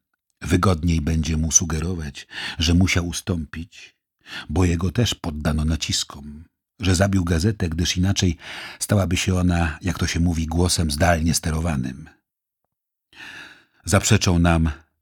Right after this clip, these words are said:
nasi redaktorzy, których przedstawimy w książce jako dziennikarzy nieskazitelnie uczciwych?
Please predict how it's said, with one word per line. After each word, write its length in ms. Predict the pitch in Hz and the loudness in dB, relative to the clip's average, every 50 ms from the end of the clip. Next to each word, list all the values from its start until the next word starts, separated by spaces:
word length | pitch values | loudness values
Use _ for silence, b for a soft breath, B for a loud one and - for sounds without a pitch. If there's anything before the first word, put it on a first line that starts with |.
| B B B B B - | B B B B B -2
nasi 320 | 92 90 92 - - 82 | 0 0 0 2 0 2
redaktorzy, 640 | 80 85 78 85 82 - - 92 85 78 71 71 82 | 2 2 0 0 -2 -2 -2 -2 0 0 0 -2 -2
których 380 | - - - 82 80 76 - - | -4 -4 -2 -2 -2 -2 -4 -4
przedstawimy 680 | - - 92 - - - - 85 73 76 82 82 80 | -2 -2 -2 -2 -2 -2 -2 -2 0 0 0 0 0
w 80 | 76 - | -2 -4
książce 520 | - - - 90 78 78 - - - 85 | -4 -2 0 0 0 0 -2 -2 -2 -4
jako 240 | 80 76 71 - - | -4 -4 -4 -6 -6
dziennikarzy 720 | 71 71 87 82 78 80 82 78 - 80 80 78 69 76 73 - _ - | -4 -2 0 0 2 0 0 -2 -2 -2 -2 0 -2 -2 -4 -6 _ -2
nieskazitelnie 880 | 90 87 78 - - 85 80 - - - - 82 80 78 76 78 78 73 | 0 0 2 0 0 -2 -4 -4 -2 0 2 2 2 2 0 0 0 0
uczciwych? 800 | 76 - - - - 87 82 92 135 147 - - - - - | 0 0 0 2 2 2 2 2 0 -2 -2 -8 -16 -18 -20